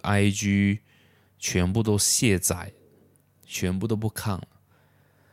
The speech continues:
因为我觉得很大一部分我们没有满足感呢，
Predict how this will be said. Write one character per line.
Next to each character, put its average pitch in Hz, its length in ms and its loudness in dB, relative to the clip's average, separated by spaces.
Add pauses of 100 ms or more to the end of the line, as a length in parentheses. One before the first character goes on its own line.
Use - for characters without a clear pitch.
(180)
因 - 120 0
为 226 80 4
我 127 220 4
觉 127 160 4
得 120 260 4 (240)
很 107 420 4
大 180 280 2
一 175 80 4
部 165 160 0
分 151 320 0
我 104 120 2
们 95 160 0
没 131 120 2
有 107 120 4
满 85 380 -4
足 85 360 -6
感 80 280 -2
呢， 85 220 -8